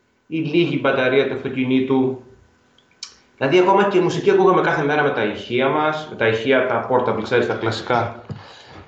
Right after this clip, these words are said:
Ε, και φωτισμό είχαμε κάθε μέρα και τρόμπα νερού για να καταναλώνουμε νερό και...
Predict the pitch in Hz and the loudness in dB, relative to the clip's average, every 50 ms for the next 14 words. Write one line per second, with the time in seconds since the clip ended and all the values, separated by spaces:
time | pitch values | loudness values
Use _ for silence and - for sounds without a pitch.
0 | - - - 131 131 131 131 127 127 131 131 127 - - - - - - _ - | -20 -16 -10 -4 -2 0 0 2 2 0 0 -2 -4 -6 -12 -16 -20 -20 _ -2
1 | - 208 190 196 196 190 190 175 156 185 196 190 175 160 139 131 - 135 - 143 | 0 0 0 0 -2 -2 -2 -2 0 2 4 4 4 4 2 2 2 0 0 0
2 | 110 107 117 131 143 165 180 185 190 185 - - - 165 - 160 170 170 175 170 | -2 0 0 0 2 2 2 2 0 -2 -4 -4 -6 -6 -6 -4 -2 -2 0 0
3 | 170 170 160 156 151 151 151 160 165 160 156 143 135 131 139 131 131 131 127 131 | 0 0 2 4 4 6 6 6 6 4 4 4 2 0 -2 -2 -2 -2 -2 -2
4 | 127 127 - - - 127 131 131 127 131 131 127 123 110 98 95 101 120 151 180 | -4 -6 -10 -10 -10 -6 -4 -4 -2 0 0 0 0 0 -2 -2 0 2 4 4
5 | 196 196 196 196 196 190 - | 4 4 6 4 4 2 2